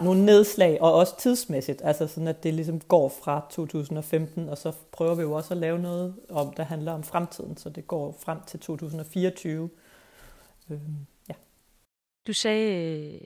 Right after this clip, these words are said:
Speaker 2: øh, indledningsvis, da jeg spurgte af, hvad du ligesom var rundet af, at der var det her med sådan at være opvokset i provinsen, og sådan en interesse for, for de mennesker, der er i historien, og,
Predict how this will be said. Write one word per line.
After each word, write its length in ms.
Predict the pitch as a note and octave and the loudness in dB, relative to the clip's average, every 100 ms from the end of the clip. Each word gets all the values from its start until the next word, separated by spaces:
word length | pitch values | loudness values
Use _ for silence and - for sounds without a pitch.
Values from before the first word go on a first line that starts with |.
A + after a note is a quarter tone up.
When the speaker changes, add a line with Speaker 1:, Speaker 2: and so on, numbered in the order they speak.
| - E3 | -14 -12
Speaker 2:
øh, 240 | D3 D3 | -10 -6
indledningsvis, 640 | F#3 G3 G#3 F3 - D#3+ - | -4 -2 -2 -4 -8 -12 -10
da 100 | E3 | -10
jeg 100 | D3+ | -10
spurgte 380 | - E3+ F3+ - | -8 -6 -6 -6
af, 100 | E3 | -8
hvad 120 | D#3 | -8
du 80 | E3+ | -6
ligesom 320 | F3 F3 D#3 | -6 -6 -8
var 60 | |
rundet 380 | D3 F3 G3 A3+ | -6 -2 0 0
af, 60 | E3+ | 0
at 200 | - - | -4 -6
der 60 | |
var 140 | E3 F3 | -4 -4
det 160 | F#3+ | -2
her 120 | F3+ E3+ | -4 -2
med 140 | E3 | -6
sådan 180 | - E3+ | -6 -6
at 80 | D#3 | -6
være 180 | D3+ | -4
opvokset 680 | D3+ F3 - E3+ - E3+ D3+ - | -4 -4 -4 -6 -6 -12 -14 -16
i 200 | D#3+ D3 _ _ _ _ | -16 -18 _ _ _ _
provinsen, 680 | E3+ F#3 - - G3+ G3 - | -2 -2 -2 -4 -4 -2 -2
og 220 | E3+ D#3+ | -4 -4
sådan 220 | F#3 E3 | -4 -4
en 100 | D#3+ | -2
interesse 600 | - - F#3 E3 F3+ - | -4 -6 -4 -2 -2 -2
for, 340 | G3 - D#3+ - _ _ _ | -6 -6 -6 -8 _ _ _
for 160 | _ F3+ | _ -6
de 140 | F#3 | -2
mennesker, 460 | F#3+ F#3 G#3 - G#3 | 0 2 0 0 -2
der 120 | - | 0
er 260 | D3+ D#3 E3 | -2 -2 -2
i 140 | F#3 | -4
historien, 540 | E3+ F3 - F#3+ F3+ | -8 -6 -2 0 0
og, 100 | F3 | -2